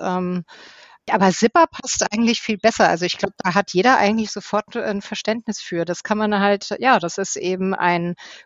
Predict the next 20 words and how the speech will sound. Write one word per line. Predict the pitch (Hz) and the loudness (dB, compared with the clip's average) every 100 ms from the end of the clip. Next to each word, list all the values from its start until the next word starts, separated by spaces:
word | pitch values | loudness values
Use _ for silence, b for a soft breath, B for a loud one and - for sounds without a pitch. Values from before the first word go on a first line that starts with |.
| - | -2
Kronkorken, | 202 226 277 - 180 202 247 254 | 2 2 2 0 0 0 -2 -4
den | 220 202 | -2 0
man | 196 190 | 0 0
unterwegs, | - 202 208 180 170 240 - - - - | -2 -4 -2 -2 -2 -6 -8 -10 -8 -6
äh, | - 190 190 | -2 0 -2
per | - 202 | -2 -2
Lasche | 190 170 - 247 240 247 | 2 0 0 -2 -2 -4
von | - 190 160 | -6 -6 -2
Hand | 214 233 - | -4 -4 -8
öffnen | 196 - 226 226 | -8 -6 -8 -6
kann | 226 240 254 | -4 -4 -4
und | 196 | -6
muss | 190 202 - | -6 -6 -6
weder | 190 196 | -4 -4
die | 196 | -8
Zähne | - 185 208 | -6 -4 -4
sich | 220 226 - | -6 -8 -6
ausbeißen, | 220 - - 196 214 233 | -6 -6 -4 -4 -4 0
<laughs> | 220 233 214 | 2 2 4
noch | 214 233 - | 2 2 0